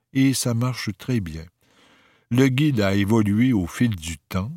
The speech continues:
et inclut les voitures électriques et d'autres préoccupations. Je pense que, tant que les gens vont avoir besoin de s'acheter et de se racheter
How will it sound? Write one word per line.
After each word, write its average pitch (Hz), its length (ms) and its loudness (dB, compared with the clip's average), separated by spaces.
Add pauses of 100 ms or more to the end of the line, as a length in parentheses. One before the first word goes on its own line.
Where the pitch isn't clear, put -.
(160)
et 120 280 2
inclut 139 460 0
les 92 140 -2
voitures 92 540 -4
électriques 90 640 -4
et 90 80 -2
d'autres 107 480 -2
préoccupations. 98 1120 -4 (680)
Je 120 180 2
pense 147 380 -2
que, 92 320 -2 (580)
tant 139 200 0
que 101 140 -8
les 95 240 2
gens 120 260 0
vont 90 280 -4
avoir 107 360 0
besoin 123 440 0
de 87 120 -6
s'acheter 123 680 -2
et 104 80 4
de 98 160 2
se - 180 0
racheter 120 600 0